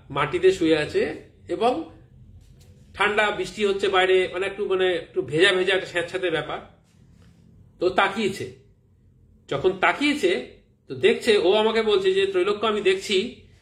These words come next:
যে একটা না পুরো সাদা একটা face, একদম ফর্সা, খুব ফর্সা একটা মা-, মুখ আর কি,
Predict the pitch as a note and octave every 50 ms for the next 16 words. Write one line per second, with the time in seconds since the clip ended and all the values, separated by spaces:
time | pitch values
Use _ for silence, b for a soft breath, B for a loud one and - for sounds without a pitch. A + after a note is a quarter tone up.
0 | b b - B2 F#3 F#3+ F#3 F#3 - B3+ C4+ D#4 D#4 A#3+ - B3 C4 C#4 D4+ D4+
1 | - - - - F3 F3+ A3 A#3+ B3 B3 B3 B3 B3 B3 A3+ A3+ - A#3+ A3+ A3
2 | - - G#3 F#3 G3 A#3+ A3+ - - - _ _ - F#3+ F#3 F#3 F#3 B3+ B3 B3
3 | A#3+ A#3 A3 - - _ _ _ _ - - - A3+ A#3+ A#3 - - B3+ A#3+ -
4 | D#4+ D#4 D#4 - A#3 A3 - - - A3+ G#3+ - - G#3+ G3 F3+ F3 E3+ D3+ C#3+
5 | D#3 F3+ G3+ A3 G#3+ F#3+ D#3 D3 - F3 G#3+ D4 E4